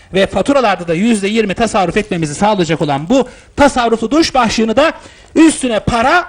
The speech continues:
almadan yine bedava veriyoruz. Sevgili seyirciler, yapmanız gereken şey ekranın altındaki telefon numarasına bir çağrı çekin, kapatın. Gün içinde sisteme telefon numarası düştüğünde arkadaşlarımız sizi arayacaklar. Şimdi şunu da belirtmek istiyorum. Bakın.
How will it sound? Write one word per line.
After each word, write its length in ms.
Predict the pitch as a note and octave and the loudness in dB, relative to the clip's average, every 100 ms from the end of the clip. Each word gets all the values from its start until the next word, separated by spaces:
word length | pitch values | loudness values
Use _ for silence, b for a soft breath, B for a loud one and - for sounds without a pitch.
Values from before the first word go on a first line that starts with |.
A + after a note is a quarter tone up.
| - | -2
almadan 600 | B3 D4+ C#4+ G3+ D#3+ D3+ | 2 4 4 0 -2 -4
yine 500 | C#3 F3+ D4+ A#3+ D#3+ | -4 0 0 0 2
bedava 460 | D4+ D4 A#3 A#3 B3+ | 4 4 2 0 2
veriyoruz. 360 | G#3 C#4 G#3 - | 2 2 0 0
Sevgili 320 | D4 D#4 D#4 | -2 -2 -2
seyirciler, 300 | C4+ A3+ A#3+ | -2 -2 0
yapmanız 380 | D#4+ - D#4+ B3+ | 0 2 0 0
gereken 320 | A#3+ G#3+ G3+ | -2 -2 -2
şey 180 | C4 C#4 B B B | -2 -2 B B B
ekranın 340 | D#4 C#4+ C4 | 2 2 2
altındaki 360 | A#3 G#3 G#3+ A3 | 0 -2 -6 0
telefon 340 | C4+ B3+ A#3 | 0 2 0
numarasına 460 | G#3+ G3 F#3 F3 G3 | -2 -4 -6 -6 -4
bir 80 | D#4 | 0
çağrı 260 | B3 G3+ | 0 0
çekin, 240 | F#3+ F3+ E3 | -2 -4 -4
kapatın. 420 | A#3 B3 C4 C4 B B B | -2 0 0 -4 B B B
Gün 100 | C4+ | 2
içinde 440 | D4 - A#3 G3 D#3 | 2 0 -2 -2 -2
sisteme 420 | - A#3 A#3 B3 | -4 -2 -2 0
telefon 360 | A#3+ A#3 A#3+ A3 | 0 2 2 2
numarası 320 | F#3+ F3+ G#3 | -2 -2 -2
düştüğünde 340 | A#3 G3 G3 | -2 -2 0
arkadaşlarımız 540 | A3 G3+ F3+ F#3 E3+ D#3+ | -2 -2 -10 -8 -8 -4
sizi 160 | G#3 | 0
arayacaklar. 500 | C4 C4 A#3+ - C4+ | 2 2 0 2 0
Şimdi 220 | - D#4 | 2 0
şunu 140 | D4 D4 | 0 2
da 80 | B3+ | 2
belirtmek 320 | B3 B3+ G#3+ | 0 -4 -4
istiyorum. 260 | - D#3 A#3+ | 0 0 0
Bakın. 200 | - | -2